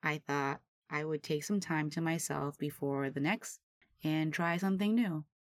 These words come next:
It's been a lot, <laughs> but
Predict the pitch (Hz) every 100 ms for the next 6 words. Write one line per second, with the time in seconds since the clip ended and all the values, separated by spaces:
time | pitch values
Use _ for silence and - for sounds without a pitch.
0 | _ _ _ _ _ _ _ _ _ _
1 | 220 247 - - 190 185 - - 285 381
2 | 359 277 - - - - _ _ _ _
3 | _ _ _ - 214